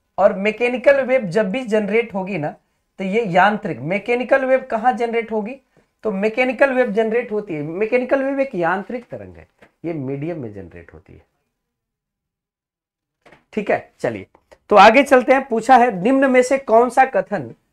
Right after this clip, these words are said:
ध्वनि तरंगों के लिए सत्य है? दस क्वेश्चन तक हम लोग स्लो चलते हैं, उसके बाद से गियर थोड़ा बढ़ाते हैं। तो ये निर्वात में संचरण कर सकती है, एकदम बकवास।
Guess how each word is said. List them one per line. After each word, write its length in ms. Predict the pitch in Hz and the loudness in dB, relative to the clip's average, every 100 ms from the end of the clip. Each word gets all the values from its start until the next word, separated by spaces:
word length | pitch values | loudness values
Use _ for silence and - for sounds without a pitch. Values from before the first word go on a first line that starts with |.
| _ - | _ -12
ध्वनि 400 | 160 170 240 294 | -4 2 4 2
तरंगों 460 | 285 240 233 233 254 | 2 2 4 4 2
के 180 | 233 196 | 2 -2
लिए 200 | 202 240 | 0 -4
सत्य 340 | 185 - 123 | -4 -8 -14
है? 160 | - _ _ _ _ _ - | -16 _ _ _ _ _ 2
दस 280 | 185 247 - | 6 6 4
क्वेश्चन 340 | 247 240 240 | 2 4 2
तक 160 | 233 226 | 2 0
हम 140 | 226 | 2
लोग 120 | 226 226 | 2 0
स्लो 220 | - 226 | 0 0
चलते 340 | 233 208 202 | 2 -2 -2
हैं, 80 | 240 | -6
उसके 340 | 226 180 - 214 | -6 -12 -2 0
बाद 200 | 196 190 | 0 -2
से 140 | 202 | -6
गियर 280 | 165 156 170 175 | -6 -4 -4 -4
थोड़ा 160 | 170 | -4
बढ़ाते 400 | 147 131 151 190 | -4 -6 -6 -6
हैं। 180 | 160 180 _ _ _ _ | -6 -10 _ _ _ _
तो 40 | 214 | -4
ये 120 | 254 | 0
निर्वात 560 | 226 240 247 254 262 | 4 8 10 8 8
में 160 | 269 269 | 0 0
संचरण 440 | 269 247 240 247 247 | 0 -2 2 2 4
कर 200 | 240 226 | 2 2
सकती 380 | 247 226 - 226 | -2 -4 -2 0
है, 100 | 247 | 0
एकदम 460 | 208 185 185 220 | -2 -4 -2 0
बकवास। 460 | 208 214 214 220 | -2 -2 0 0